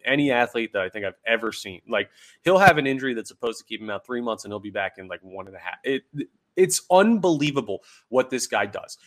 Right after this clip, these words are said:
So don't go saying, like, Bryce Harper's gonna play opening day or anything like that. No, it's n-, nothing insane is going to happen. But even though this might seem minimal in the grand scheme of things,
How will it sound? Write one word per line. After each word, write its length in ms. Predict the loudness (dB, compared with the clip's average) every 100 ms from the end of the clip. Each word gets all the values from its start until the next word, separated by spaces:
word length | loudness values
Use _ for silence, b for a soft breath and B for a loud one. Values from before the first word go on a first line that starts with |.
| b
So 400 | 2 6 6 4 2
don't 240 | 2 4
go 220 | 6 6
saying, 420 | 4 0 0 0
like, 200 | 2 2
Bryce 200 | 2 0
Harper's 300 | 2 0 0
gonna 200 | -2 -2
play 280 | -2 0 2
opening 360 | 4 2 -4 2
day 200 | 2 2
or 80 | 0
anything 260 | -4 -4
like 140 | -4 -4
that. 180 | -6
No, 200 | -4 -8
it's 180 | -8 -12
n-, 140 | -14 -10
nothing 540 | -8 -2 -2 -2 -6
insane 480 | -6 -6 -6 -4 -4
is 120 | -4
going 240 | -6 -6 -6
to 60 |
happen. 360 | -4 -6 -6 -4
But 160 | -4 -4 b b b b b _
even 320 | -6 -2 0
though 160 | 2 2
this 240 | 0 -6
might 260 | -2 -2 -2
seem 420 | -8 -6 -6 -4
minimal 380 | -2 -2 -4 -6
in 60 | -6
the 60 |
grand 260 | -6 -6 -6
scheme 260 | -6 -4
of 100 | -4
things, 280 | -4 -6 -6